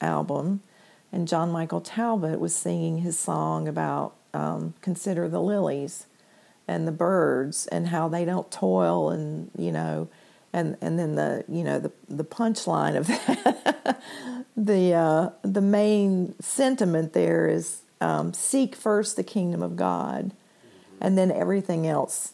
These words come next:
will fall into place." And, and it was like, "Oh, yeah,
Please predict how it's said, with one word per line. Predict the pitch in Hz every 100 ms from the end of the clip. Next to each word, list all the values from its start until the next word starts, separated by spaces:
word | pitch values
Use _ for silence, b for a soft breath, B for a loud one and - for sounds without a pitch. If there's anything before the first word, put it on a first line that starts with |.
| _
will | - 165
fall | 156 151 156
into | 143 170
place." | 170 233 214 151 139 - -
And, | 165 180 170 170 175 _ _ _ b b b b b b -
and | 196
it | 196
was | 202
like, | 220 190 - -
"Oh, | 330 392 381 285
yeah, | 220 226 339 427 330 202 151 92 -